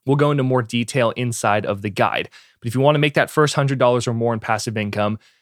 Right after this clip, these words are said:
go to profit your knowledge dot com slash guide or click the link in the description. It'll be the first one. And, uh, take you over to a page, just enter your best email and I'll send it right over, okay? My gift to you, it's free,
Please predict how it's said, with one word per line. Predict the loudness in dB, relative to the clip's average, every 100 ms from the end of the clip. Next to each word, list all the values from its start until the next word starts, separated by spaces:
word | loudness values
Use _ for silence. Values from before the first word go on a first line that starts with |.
| _
go | 0 0
to | 0
profit | -2 0 2 0
your | -2 -2
knowledge | 2 2 0 0
dot | 0 0
com | 0 0 0
slash | -2 -2 0 0 -4 -2
guide | 2 4 2 0
or | -4
click | -4 -4 -4
the | -2
link | -2 -2 -4
in | -6
the | -4
description. | -6 -6 -2 -2 0 0 0
It'll | -2
be | -2
the | -4
first | -4 -4 0
one. | 2 4 2 -2 -12 -20 -20 -20 -20 _ _ _
And, | 4 6
uh, | 6 6
take | 4 4
you | 6
over |
to | 6
a | 4
page, | 4 4 4
just | 0
enter | 0 0
your | 2
best | 2 0
email | 0 2 2
and | 2
I'll |
send | 0 0 2
it | 2
right | 0 0 0 0
over, | -2 -4 -6
okay? | -2 0 2
My | 2 2
gift | 2 0 0
to | -2
you, | 2 4 4
it's | 0 -4
free, | -6 -2 2 2 2